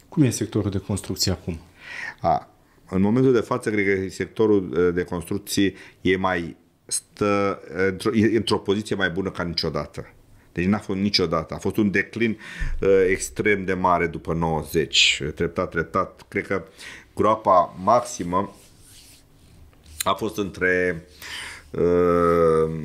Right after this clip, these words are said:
Speaker 2: la minim, a fost între nouăzeci și șapte, opt până prin două mii doi, trei, când iar a început să crească, a crescut fulminant în acea perioadă două mii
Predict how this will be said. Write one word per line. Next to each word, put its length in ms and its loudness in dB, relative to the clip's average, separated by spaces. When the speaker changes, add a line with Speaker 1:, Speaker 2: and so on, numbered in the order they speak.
Speaker 2:
la 180 0
minim, 540 0
a 60 -4
fost 360 -2
între 840 0
nouăzeci 720 0
și 720 2
șapte, 920 0
opt 260 0
până 240 -4
prin 260 -4
două 180 2
mii 140 -2
doi, 340 2
trei, 320 -4
când 200 -6
iar 160 2
a 40 2
început 260 -6
să 120 -6
crească, 400 -2
a 60 -4
crescut 460 -8
fulminant 640 -2
în 80 -6
acea 200 -2
perioadă 480 -2
două 260 0
mii 720 -2